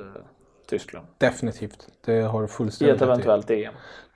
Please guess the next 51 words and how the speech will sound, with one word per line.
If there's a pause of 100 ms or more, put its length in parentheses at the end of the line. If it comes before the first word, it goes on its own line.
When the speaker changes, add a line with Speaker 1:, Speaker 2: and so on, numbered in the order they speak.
Speaker 2:
Det,
det
tror
jag.
Jag
har
svårt
att
se
att
han
inte
kommer
vara
startmannen
där (360)
till
det
E
M:et. (560)
Jag
tittar
lite
annars
på
listan
bland
matcher
i
E
M-kvalet.
Det
är
ju
faktiskt
Tyskland-Holland.
Nu,
nu
är
jag
inte
subjektiv
här,
men
det,
det
är
ju
Tyskland-Holland
som
är